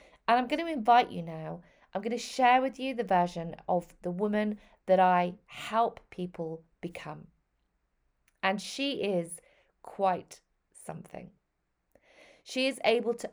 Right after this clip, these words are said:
own her space. She has and reinforces clear boundaries.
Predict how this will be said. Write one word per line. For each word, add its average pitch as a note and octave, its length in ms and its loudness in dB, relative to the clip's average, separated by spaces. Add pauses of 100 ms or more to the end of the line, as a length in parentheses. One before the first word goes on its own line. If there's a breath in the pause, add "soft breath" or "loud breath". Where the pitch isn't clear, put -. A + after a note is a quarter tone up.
(100)
own A3 500 0 (200)
her F3 180 -4
space. - 720 -12 (160)
She - 240 -8
has G3+ 440 -4 (540 soft breath)
and G3 240 -6
reinforces F#3+ 920 -6 (300)
clear A#3 380 -4
boundaries. A3+ 640 -6